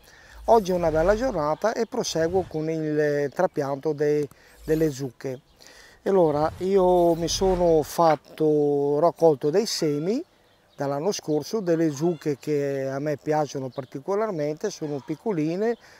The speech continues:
belle arancioni, e facili da smucciare con, con la buccia liscia. E mi raccolgo i semi, mi, mi faccio le piantine e adesso vado a trapiantare.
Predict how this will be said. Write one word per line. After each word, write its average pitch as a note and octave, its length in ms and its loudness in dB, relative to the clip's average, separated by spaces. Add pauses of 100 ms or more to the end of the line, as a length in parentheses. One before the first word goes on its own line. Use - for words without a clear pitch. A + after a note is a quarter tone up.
(120)
belle D3+ 340 4
arancioni, D#3+ 760 -2 (440)
e D#3+ 280 2
facili D#3+ 560 2
da C#3+ 300 -2
smucciare E3 640 0
con, D#3 440 -2 (380)
con E3 120 0
la D#3 100 4
buccia D#3 400 -2
liscia. E3+ 480 0 (600)
E G#3 560 2
mi G#3+ 120 2
raccolgo G#3 500 2
i A#3 60 -2
semi, G#3+ 500 -2
mi, A3 180 -2 (140)
mi F3 140 -2
faccio F#3+ 400 2
le D3+ 120 2
piantine A3 500 -2
e - 20 0
adesso F#3+ 360 2
vado D#3+ 400 0 (600)
a D#3+ 180 0
trapiantare. B2 800 -4